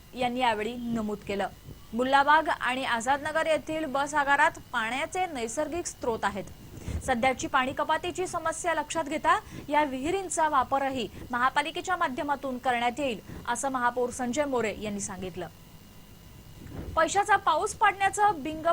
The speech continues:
फुटण्याच्या भीतीनं दोघा भक्तांना कब्रस्थानात बोलावून त्यांची हत्या करणाऱ्या मांत्रिकासह त्याच्या हस्तकाला भिवंडी गुन्हे शाखेनं जेरबंद केलं आहे. एका पत्रकार परिषदेत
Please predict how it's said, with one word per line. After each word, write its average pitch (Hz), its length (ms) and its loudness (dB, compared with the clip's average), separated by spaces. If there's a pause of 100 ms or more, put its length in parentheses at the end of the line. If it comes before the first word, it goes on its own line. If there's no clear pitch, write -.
(100)
फुटण्याच्या 302 460 -4
भीतीनं 285 640 0
दोघा 294 360 2
भक्तांना 294 580 2 (260)
कब्रस्थानात 320 680 2
बोलावून 277 400 2
त्यांची 254 360 -4
हत्या 285 320 -2
करणाऱ्या 320 420 4
मांत्रिकासह 277 760 0 (340)
त्याच्या 302 260 -2
हस्तकाला 285 540 4
भिवंडी 277 420 -2
गुन्हे 302 280 -4
शाखेनं 240 400 -4
जेरबंद 233 460 0
केलं 202 280 0
आहे. 180 200 -2 (720)
एका 214 180 -2
पत्रकार 226 360 -4
परिषदेत 233 500 -2